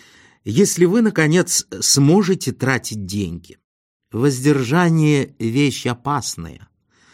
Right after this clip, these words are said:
Знакомая мне учительница французского языка Эрнестина Иосифовна Пуанкаре никогда в жизни не пила вина. И что же?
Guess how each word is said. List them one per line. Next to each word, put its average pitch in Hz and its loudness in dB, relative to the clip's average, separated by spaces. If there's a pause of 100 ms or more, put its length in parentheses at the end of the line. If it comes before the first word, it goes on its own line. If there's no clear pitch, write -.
(520)
Знакомая 214 2
мне 202 4
учительница 170 0
французского 139 -2
языка 135 0
Эрнестина 131 -2
Иосифовна 113 0
Пуанкаре 135 -2 (580)
никогда 190 2
в 202 -2
жизни 175 0
не 170 2
пила 147 0
вина. 110 -2 (680)
И 110 -6
что 95 -12
же? 131 -8